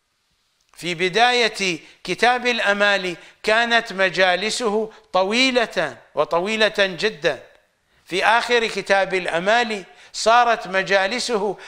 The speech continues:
قصيرة وقصيرة جدًا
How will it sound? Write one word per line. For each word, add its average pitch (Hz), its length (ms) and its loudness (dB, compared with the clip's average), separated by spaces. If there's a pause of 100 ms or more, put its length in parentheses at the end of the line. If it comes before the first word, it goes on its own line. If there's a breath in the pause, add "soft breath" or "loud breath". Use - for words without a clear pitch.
(220 loud breath)
قصيرة 220 1120 0 (280 soft breath)
وقصيرة 202 640 0
جدًا 180 680 -2